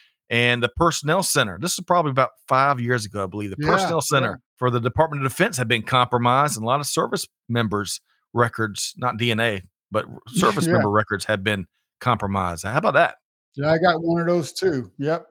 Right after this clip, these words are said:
Speaker 1: No fun, folks. So, hey, the good news here, though, the good news here on the heels of October, which Kevin mentioned was Cybersecurity Awareness Month, we've got opportunities to prepare. So if you haven't been hit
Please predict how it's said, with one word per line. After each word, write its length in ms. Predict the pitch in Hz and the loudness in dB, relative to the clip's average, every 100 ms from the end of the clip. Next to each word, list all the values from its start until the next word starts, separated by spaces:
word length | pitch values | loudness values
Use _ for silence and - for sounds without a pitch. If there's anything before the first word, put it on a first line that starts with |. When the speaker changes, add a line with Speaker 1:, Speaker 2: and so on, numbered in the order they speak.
| - | 0
Speaker 1:
No 160 | 139 | 2
fun, 320 | 139 147 131 | 4 4 4
folks. 520 | 107 113 113 - - - | 2 2 0 -2 -10 -4
So, 220 | - 175 | 2 2
hey, 300 | 160 165 90 _ _ _ _ - | 4 2 -2 _ _ _ _ -6
the 80 | 127 | -2
good 240 | 139 151 | 2 2
news 240 | 147 131 113 | 2 2 2
here, 180 | 127 110 | 2 2
though, 340 | 98 78 101 _ _ - | -2 -6 -12 _ _ -10
the 120 | 107 | -4
good 220 | 110 131 | 0 0
news 220 | 123 110 | 0 -2
here 240 | - 110 107 | 0 0 0
on 80 | |
the 80 | 104 | -2
heels 400 | 92 131 131 120 | -2 0 0 0
of 100 | 113 | 0
October, 540 | 104 101 - 127 123 117 | -2 -2 -2 0 0 -2
which 220 | 104 - | -4 -4
Kevin 320 | 120 113 107 | -2 -2 0
mentioned 340 | 113 113 113 | -2 -2 -4
was 120 | 104 95 | -6 -2
Cybersecurity 1080 | 107 107 110 101 - _ - 110 - 113 107 | 0 0 0 -6 -10 _ -10 -6 0 0 0
Awareness 440 | 101 107 107 104 | 0 0 0 -2
Month, 260 | 107 104 - - | -2 -2 -2 -8
we've 140 | 98 | -2
got 160 | 117 120 | 0 2
opportunities 640 | 113 117 107 - 120 117 107 | 0 -2 -6 -6 -4 -4 -6
to 80 | 95 | -8
prepare. 540 | - 90 - 117 104 | -8 -8 -2 0 0
So 140 | - | -2
if 60 | 92 | -4
you 100 | 113 | -2
haven't 420 | 117 156 156 151 | 2 2 2 -2
been 260 | 143 139 117 _ _ | 0 0 -2 _ _
hit 440 | - 160 147 - | -2 2 2 -2